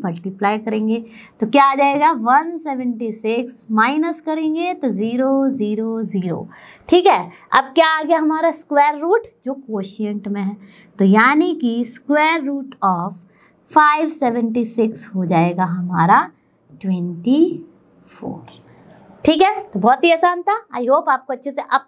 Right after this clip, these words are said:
तो काफ़ी प्रैक्टिस कर लिए, समझ में आ गया होगा। अब हम करते हैं अपना इलेवंथ वन। तो चलो बच्चों, शुरू करते हैं अपना इलेवंथ क्वेश्चन। उसमें हमारा नंबर दिया गया है थ्री थाउजेंड वन हंड्रेड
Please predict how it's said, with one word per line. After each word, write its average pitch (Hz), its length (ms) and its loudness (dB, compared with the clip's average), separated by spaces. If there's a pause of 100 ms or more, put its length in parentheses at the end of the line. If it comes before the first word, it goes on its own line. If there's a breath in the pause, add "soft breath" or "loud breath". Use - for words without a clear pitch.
तो 359 80 -4
काफ़ी 285 300 -2
प्रैक्टिस 269 380 -8
कर 262 120 -8
लिए, 294 220 -6
समझ 220 360 -8
में 294 80 -2 (400 loud breath)
आ 247 200 6
गया 190 180 -4
होगा। 170 360 -8 (280 loud breath)
अब 262 80 0
हम 320 200 2
करते 240 300 0
हैं 220 100 -6
अपना 240 300 0 (380)
इलेवंथ 214 580 0
वन। - 400 -20
तो 285 80 6
चलो 359 220 6
बच्चों, 381 280 2
शुरू 330 220 -4
करते 339 240 2
हैं 349 60 4
अपना 349 160 -6
इलेवंथ 311 440 0
क्वेश्चन। 339 480 -10
उसमें 320 240 -6
हमारा 294 360 0
नंबर 285 320 -6
दिया 277 260 -4
गया 285 200 -6
है 330 220 -4
थ्री 349 280 -4 (100)
थाउजेंड 269 500 0
वन 277 300 0
हंड्रेड 262 500 -4